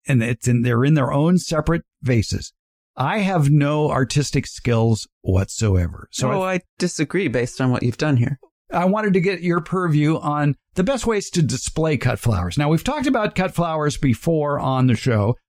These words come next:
Speaker 1: Back on episode fifty-two, we had cut flower basics, where we covered such things as the time of the day to pick the flowers, how to, uh, cut them long, cut them sharp, uh, make sure that the center of the plant is, is one color for, uh,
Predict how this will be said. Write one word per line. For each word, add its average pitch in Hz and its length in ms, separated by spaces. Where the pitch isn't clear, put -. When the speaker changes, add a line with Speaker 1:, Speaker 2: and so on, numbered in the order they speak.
Speaker 1:
Back 139 240
on 135 160
episode 143 500
fifty-two, 156 680
we 95 140
had 95 200
cut - 180
flower 139 360
basics, 185 520
where 117 120
we 113 120
covered 120 280
such - 260
things 127 300
as 107 120
the - 80
time 147 260
of 139 60
the 135 80
day 143 160
to 143 80
pick 165 180
the 131 100
flowers, 104 520
how 147 200
to, 135 220
uh, 123 140
cut - 220
them 151 160
long, 139 480
cut 160 240
them 139 160
sharp, 151 560
uh, 131 180
make 143 180
sure 165 180
that 135 180
the 143 80
center 156 460
of 127 100
the 127 100
plant 143 460
is, 117 280
is 131 180
one 139 560
color 131 600
for, 107 440
uh, 101 240